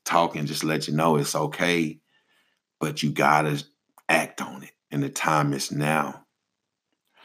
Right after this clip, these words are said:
The time is now. Um, we can't wait. We can't wait on somebody to come and say, "Hey, I got a position for you."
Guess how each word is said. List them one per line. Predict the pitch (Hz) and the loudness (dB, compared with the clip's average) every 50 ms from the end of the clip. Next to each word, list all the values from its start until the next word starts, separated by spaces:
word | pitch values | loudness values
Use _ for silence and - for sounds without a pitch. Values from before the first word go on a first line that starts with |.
| - - _ - | -20 -20 _ -16
The | - | -8
time | - - - - 78 76 - 139 | -4 -2 0 2 2 2 2 2
is | 143 135 - | 0 0 -2
now. | - 71 76 78 78 71 71 73 73 73 - - _ _ _ _ _ _ _ _ - - - _ _ - | -2 0 2 4 4 4 4 2 0 -4 -10 -16 _ _ _ _ _ _ _ _ -20 -20 -20 _ _ -2
Um, | 78 76 73 71 69 69 69 - - - - _ _ _ _ _ _ _ _ _ _ _ _ _ _ _ _ _ _ _ _ _ _ _ _ _ | 0 0 2 2 2 0 0 -4 -6 -10 -14 _ _ _ _ _ _ _ _ _ _ _ _ _ _ _ _ _ _ _ _ _ _ _ _ _
we | - - 92 87 | 2 4 4 4
can't | - - 98 92 90 80 76 76 | 4 4 4 4 2 2 0 0
wait. | 80 78 78 73 71 - - _ _ _ _ _ _ _ _ _ _ _ _ _ - - | 2 2 2 0 -4 -6 -12 _ _ _ _ _ _ _ _ _ _ _ _ _ -16 -4
We | - 80 85 82 | 0 2 2 2
can't | - - 90 90 87 - - | 2 0 0 0 0 -2 -4
wait | 73 78 85 87 90 90 85 78 71 - _ _ _ _ _ _ _ _ _ | -2 0 2 2 4 2 2 0 -4 -8 _ _ _ _ _ _ _ _ _
on | - - - - | -4 -2 -2 -2
somebody | - - - 80 - 76 73 73 73 73 | -2 -2 -2 0 0 2 2 2 0 -2
to | 71 - | -4 -4
come | - 82 78 76 | -6 -4 -4 -4
and | 76 76 | -4 -4
say, | - 78 76 | -4 -6 -4
"Hey, | 73 80 80 76 - | -4 -2 -2 -2 -2
I | 69 67 | -4 -4
got | - 76 - 135 | -4 -4 -4 -4
a | 139 | -6
position | - - - - 143 139 73 101 - - - | -8 -12 -14 -12 -12 -10 -10 -10 -10 -12 -12
for | - - 71 67 | -12 -12 -12 -12
you." | - - - | -12 -14 -14